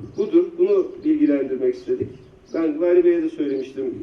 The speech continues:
e, buraya geleceğimi. Onun da size selamları var.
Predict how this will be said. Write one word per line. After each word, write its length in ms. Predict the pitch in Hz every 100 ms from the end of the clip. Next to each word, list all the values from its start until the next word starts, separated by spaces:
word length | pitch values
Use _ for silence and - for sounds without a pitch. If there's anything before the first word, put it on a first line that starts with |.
| 107
e, 520 | 123 120 113 113 -
buraya 200 | 135 131
geleceğimi. 480 | 123 123 - - 165
Onun 220 | - -
da 200 | 123 -
size 260 | - 120 -
selamları 540 | - 120 117 117 113
var. 120 | 370